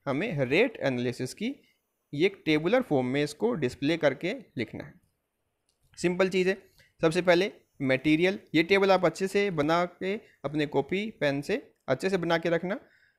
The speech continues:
ठीक है, क्योंकि हर बार आपको यही बनानी होगी और एग्जाम में भी आपको यही बना के दिखाना होगा।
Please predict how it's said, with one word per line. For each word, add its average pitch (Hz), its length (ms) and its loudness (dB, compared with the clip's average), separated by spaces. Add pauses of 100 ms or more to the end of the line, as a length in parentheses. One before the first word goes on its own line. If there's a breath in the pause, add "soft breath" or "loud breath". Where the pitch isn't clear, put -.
(120)
ठीक 165 140 0
है, 277 80 -2
क्योंकि 165 320 -4
हर 175 180 6
बार 185 220 6
आपको 175 280 2
यही 156 240 4
बनानी 175 320 0
होगी 180 280 -2
और 143 240 2
एग्जाम 147 360 2
में 196 200 -4
भी 180 100 -2
आपको 165 260 -2
यही 147 280 0 (160)
बना 135 180 -2
के 208 140 -8 (280)
दिखाना 123 300 -2
होगा। 113 200 -2